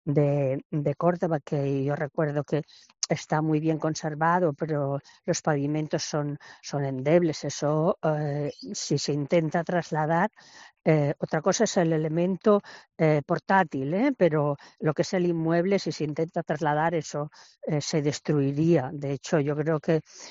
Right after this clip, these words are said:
se tiene que proteger bien, porque si no, ya la conservación soterrada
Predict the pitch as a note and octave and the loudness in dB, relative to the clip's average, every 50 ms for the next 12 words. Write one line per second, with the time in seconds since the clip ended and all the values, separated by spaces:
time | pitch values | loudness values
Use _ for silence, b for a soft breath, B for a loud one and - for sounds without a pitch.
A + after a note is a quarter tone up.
0 | B B - - E3 C#3 - F3+ E3+ F3 E3+ - F3+ D#3 - D#3+ D3 D3 - D3 | B B -4 -2 -2 -2 2 2 2 2 2 0 -2 -4 -2 -2 -4 -2 -2 -4
1 | - - F3 D3+ D3 D#3+ C#3+ D#3 D#3+ E3+ F3 F#3 E3+ - E3 D#3+ - E3+ D#3 - | -4 -2 -2 -2 -2 0 0 2 2 2 2 2 0 -2 -4 -4 -2 -6 -4 -2
2 | - E3 D3+ D#3 D#3 F3 F#3+ B B B B B B - E3 D3+ D#3 D3+ D#3 D#3+ | -2 -2 -2 0 0 -2 -2 B B B B B B -4 -2 2 4 4 4 4
3 | D#3 D#3 - E3+ D#3 C#3+ - - D3+ D3+ D#3 C3+ - - - D#3+ D3+ D#3 D3+ D3 | 0 0 -2 -4 -4 -4 -4 -4 -4 -2 -4 -4 -4 -4 -4 -2 0 0 0 -4
4 | - B B B B B - - F3 E3 - D3 - - D3 D3 D3+ D3+ D#3+ D#3+ | -8 B B B B B 2 2 2 4 4 0 2 2 2 2 2 2 0 -2
5 | E3 | -2